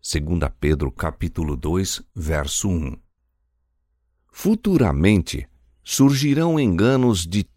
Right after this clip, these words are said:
toda espécie e carecemos de terreno sólido para nossos pés. Necessitamos de sólidos pilares para o edifício.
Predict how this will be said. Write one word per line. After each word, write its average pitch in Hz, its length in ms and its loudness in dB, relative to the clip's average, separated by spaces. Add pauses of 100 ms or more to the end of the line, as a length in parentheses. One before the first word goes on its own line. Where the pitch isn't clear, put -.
(120)
toda 190 320 2
espécie 92 880 -2 (560)
e 127 140 0
carecemos 160 920 0
de 123 160 -4
terreno 123 580 0
sólido 80 720 -2
para 67 360 -4
nossos 69 400 -4
pés. - 500 0 (800)
Necessitamos 185 1000 0
de 131 160 0
sólidos 147 760 0
pilares 98 720 2
para 90 380 0
o 80 120 2
edifício. 92 720 -2